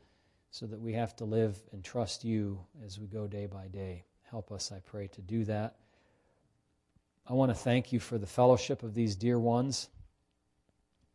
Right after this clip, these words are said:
Thank you for the fellowship that we shared at the meal together before church.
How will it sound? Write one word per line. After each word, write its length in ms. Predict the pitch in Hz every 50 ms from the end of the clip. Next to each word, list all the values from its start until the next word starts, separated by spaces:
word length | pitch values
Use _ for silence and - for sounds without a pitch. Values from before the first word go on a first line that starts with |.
| _ _
Thank 280 | _ 127 127 139 131 -
you 140 | 143 131 120
for 320 | - - 139 127 123 120
the 300 | 107 110 117 113 107 101 - _ _ _ _ _ _ _
fellowship 520 | - - 151 139 139 135 - - 135 - -
that 120 | 135 123
we 80 | 120 113
shared 320 | - - 139 131 127 123
at 140 | 120 - -
the 80 | 113
meal 340 | 101 104 120 131 139 143 143
together 420 | 143 - 127 117 135 131 127 131 127
before 400 | 110 110 101 - - 131 127 117
church. 560 | - - - 135 135 139 131 - - -